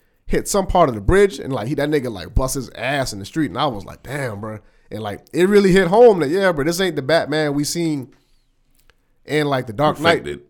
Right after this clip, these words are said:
Speaker 1: Yeah, like,
Speaker 2: Right.
Speaker 1: the, the nigga that's, like, all pristine and perfect. Nah, but this nigga's still learning. Like, so when we see him do this shit again, the next movie, it, it'll be, it'll be better. Like, you could, I think that was probably his first time using it in action. Like, he practiced with it,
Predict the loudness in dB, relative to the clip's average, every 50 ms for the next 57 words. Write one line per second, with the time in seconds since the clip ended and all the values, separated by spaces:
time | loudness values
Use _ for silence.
0 | _ 0 4 4 6 6 6 4 2 2 2 0 0 0 0 0 2 2 2 0
1 | 0 -2 -6 -6 0 2 4 4 4 4 0 -2 0 -2 -4 -4 -2 0 0 0
2 | 0 0 -6 -8 -12 -18 _ _ _ _ 2 6 8 8 8 8 8 4 2 2
3 | 0 -2 -2 -2 -2 -4 -2 0 0 0 0 0 -4 -6 -8 -8 -8 -8 -8 -12
4 | _ _ _ _ _ _ -4 -2 -2 -2 -4 -6 -6 -2 0 0 0 2 2 0
5 | 2 0 0 -2 -2 -4 -6 -6 -2 0 0 0 0 0 -2 -4 -4 -4 -4 -6
6 | -6 -6 -6 -6 -6 -6 -4 -4 -4 -4 -2 -2 -2 -2 -2 -4 -4 -4 -6 -6
7 | -4 -4 -2 -2 -2 -4 -6 -10 -12 -14 _ _ _ _ _ -8 -8 -4 -4 -4
8 | -4 -4 -2 -2 -2 0 2 2 0 0 2 2 2 2 2 2 0 -2 -2 -4
9 | -6 -4 -4 -4 -4 -4 -4 -4 -4 -4 -4 -6 -6 -6 -6 -4 -6 -6 -8 -8
10 | -8 -8 -8 -8 -10 -12 -14 -16 -18 _ _ -20 -20 _ -12 -12 -12 -12 -16 _
11 | _ _ _ _ _ _ -2 0 0 4 4 4 4 4 2 -2 0 0 0 0
12 | 0 -2 -4 -10